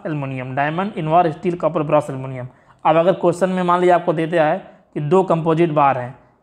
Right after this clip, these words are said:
एक है ब्रास, एक है एल्युमिनियम। कंपोजिट बार का मतलब bars in bar, एक बार के अंदर दूसरा बार है या एक ट्यूब का दूसरा ट्यूब है। मान लीजिए एक ब्रास की ट्यूब है, उसके अंदर आपने इंसर्ट कर दिया एल्युमिनियम की ट्यूब, ये कंपोजिट बार हो गया,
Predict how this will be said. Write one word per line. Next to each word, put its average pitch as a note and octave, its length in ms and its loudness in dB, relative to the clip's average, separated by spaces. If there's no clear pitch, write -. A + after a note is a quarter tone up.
एक E3+ 240 -2
है E3 180 0
ब्रास, E3+ 400 0
एक D#3+ 220 -2
है F3 160 0
एल्युमिनियम। C#3+ 560 -4
कंपोजिट D#3+ 400 2
बार E3+ 200 2
का F3 80 -6
मतलब F3 460 -2
bars E3+ 440 2
in E3+ 180 -6
bar, C3+ 200 0
एक E3+ 200 -2
बार D#3 240 2
के E3 120 -6
अंदर F3 120 -2
दूसरा D#3 280 0
बार B2+ 220 0
है B2 120 -4
या C#3+ 100 -2
एक E3+ 180 0
ट्यूब E3 160 0
का D#3+ 100 -4
दूसरा D3+ 240 -2
ट्यूब C3 240 -4
है। B2+ 160 -8
मान D#3 180 0
लीजिए F3 180 4
एक D#3 80 0
ब्रास D#3 260 2
की F3+ 120 -6
ट्यूब F3 200 0
है, G#3 320 0
उसके E3+ 240 -4
अंदर E3+ 160 0
आपने E3+ 220 -2
इंसर्ट D#3+ 300 -4
कर E3 80 -2
दिया F3 140 2
एल्युमिनियम D#3 420 -4
की C3+ 80 -6
ट्यूब, C3 280 -8
ये D#3+ 80 -2
कंपोजिट E3 360 0
बार F3 180 4
हो F3+ 60 2
गया, G3 180 0